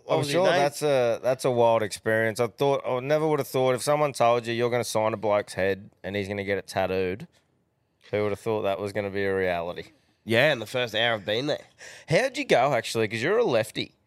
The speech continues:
Speaker 2: You're a left-hander and you had a Nico pen. How'd you get away with not smudging it?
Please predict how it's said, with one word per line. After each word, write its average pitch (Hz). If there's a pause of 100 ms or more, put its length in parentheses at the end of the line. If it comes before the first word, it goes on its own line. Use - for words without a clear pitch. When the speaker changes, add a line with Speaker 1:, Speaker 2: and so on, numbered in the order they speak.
(140)
Speaker 2:
You're 147
a 156
left-hander 113
and 113
you 113
had 127
a 104
Nico 104
pen. 113
How'd 151
you 185
get 160
away 113
with 104
not 104
smudging 127
it? -